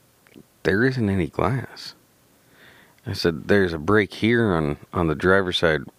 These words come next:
window, but that's a really old break. You can actually see where dirt has gotten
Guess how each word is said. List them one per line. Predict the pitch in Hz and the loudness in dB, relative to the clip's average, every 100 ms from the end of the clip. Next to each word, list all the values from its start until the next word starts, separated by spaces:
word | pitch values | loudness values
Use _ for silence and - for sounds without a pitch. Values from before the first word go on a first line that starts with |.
| - | -2
window, | 82 123 139 76 85 123 _ _ - - - - _ - - | 0 2 2 0 -2 -6 _ _ -20 -20 -20 -20 _ -14 0
but | 95 - - _ _ _ _ _ _ _ _ - | 2 2 -4 _ _ _ _ _ _ _ _ -10
that's | 101 135 - | -4 -2 -2
a | |
really | 82 82 120 110 98 | -2 2 2 2 2
old | 92 98 71 | 2 2 0
break. | 95 101 76 - | 2 2 0 -2
You | 107 | -2
can | - 92 | 0 0
actually | 101 - 65 76 | 0 -2 -2 -2
see | - 113 113 | -2 0 0
where | 82 82 | 0 -2
dirt | 73 71 104 113 | -2 0 0 0
has | - 80 | -4 -6
gotten | 76 95 - 80 | 0 0 2 -2